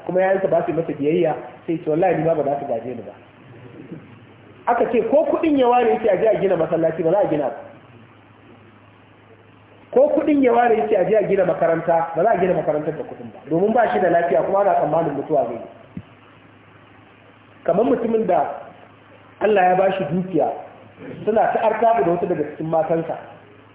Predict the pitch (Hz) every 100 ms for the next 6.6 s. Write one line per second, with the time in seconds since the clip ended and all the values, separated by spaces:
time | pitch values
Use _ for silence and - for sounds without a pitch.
0 | - - - - 139 165 160 165 214 214
1 | 185 180 202 175 180 175 180 185 180 175
2 | - 151 170 180 - 190 165 170 165 147
3 | 160 185 156 165 170 156 151 160 170 143
4 | 151 147 143 120 - 180 170 160 160 180
5 | 170 156 151 - 135 139 143 143 156 -
6 | 151 - - - 151 156